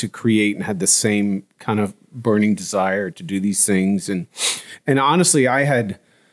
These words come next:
I remember going in and working with a guy in Jacksonville when, what, it must, this must have been, like, my sophomore year,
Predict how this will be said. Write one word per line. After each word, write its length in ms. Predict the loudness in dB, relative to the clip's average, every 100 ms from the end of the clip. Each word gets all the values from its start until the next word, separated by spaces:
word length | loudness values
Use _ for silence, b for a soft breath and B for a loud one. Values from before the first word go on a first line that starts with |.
| b b 0
I 120 | 4
remember 920 | 6 6 4 4 2 2 0 -2 -4 _ _ _ _ _ -2 2
going 400 | 4 4 4 2
in 640 | 0 0 0 0 0 -2 -8 -2
and 520 | 0 2 2 0 -2 -6
working 560 | -6 0 0 2 2 2
with 120 | 2
a 80 | -2
guy 300 | 0 0 0
in 200 | 0 0
Jacksonville 880 | 0 0 0 2 0 0 -6 -10 -6
when, 640 | -2 0 0 -2 -8 -10 _
what, 340 | -8 -4 -4
it 240 | -4 -6 -2
must, 380 | 0 0 -2 -2
this 220 | 0 2
must 180 | 0 -2
have 100 | -8
been, 240 | -8 -8
like, 280 | -12 -14 -14
my 140 | -14 -2
sophomore 760 | 0 4 2 0 -2 0 0
year, 600 | -4 -4 -2 0 0 -4